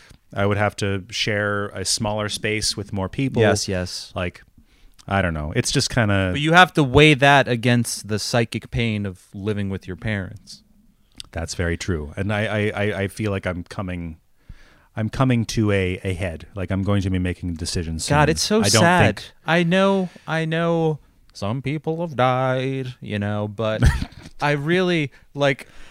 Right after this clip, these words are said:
Speaker 2: <laughs> I was so looking forward to us recording the pod just, like, on the stoop or on a dang
Speaker 1: I know.
Speaker 2: roof in Brooklyn.
Speaker 1: I know.
Speaker 2: And we were, we were denied that
Speaker 1: That was
Speaker 2: in
Speaker 1: the
Speaker 2: a, in a
Speaker 1: plan.
Speaker 2: cruel twist of
Speaker 1: Mm-hmm.
Speaker 2: fate.
Speaker 1: Mm-hmm.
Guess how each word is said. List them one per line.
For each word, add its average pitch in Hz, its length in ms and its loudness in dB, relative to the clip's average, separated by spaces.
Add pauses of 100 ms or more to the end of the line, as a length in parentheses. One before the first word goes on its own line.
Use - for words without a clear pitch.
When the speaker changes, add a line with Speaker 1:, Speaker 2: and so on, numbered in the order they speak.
(140)
Speaker 2:
<laughs> - 0 - (1400)
I 185 100 8
was 208 200 6
so 208 200 8
looking 190 360 2
forward 151 600 0 (380)
to 120 100 -2
us 117 280 2
recording 139 600 -2
the 120 80 -4
pod 123 400 2
just, 107 180 -8
like, 95 140 -8
on 117 220 -4
the 98 100 -8
stoop - 580 2 (340)
or 113 160 -2
on 120 120 0
a 110 40 -2
dang 123 320 2
Speaker 1:
I - 120 4
know. 135 400 8
Speaker 2:
roof 92 80 2
in 107 140 2
Brooklyn. 135 480 0
Speaker 1:
I 170 60 2
know. 85 220 0 (180)
Speaker 2:
And 139 220 -2
we 151 100 2
were, 147 260 2
we 139 140 -2
were 147 140 2
denied 127 600 4
that 101 120 4
Speaker 1:
That 139 60 4
was 147 180 2
Speaker 2:
in 101 80 2
Speaker 1:
the - 80 2
Speaker 2:
a, - 40 2
in 127 100 6
a 113 60 4
Speaker 1:
plan. - 20 0
Speaker 2:
cruel 143 340 2
twist - 380 -4
of 101 100 0
Speaker 1:
Mm-hmm. 110 100 0
Speaker 2:
fate. 123 380 -2 (720)
Speaker 1:
Mm-hmm. 104 380 2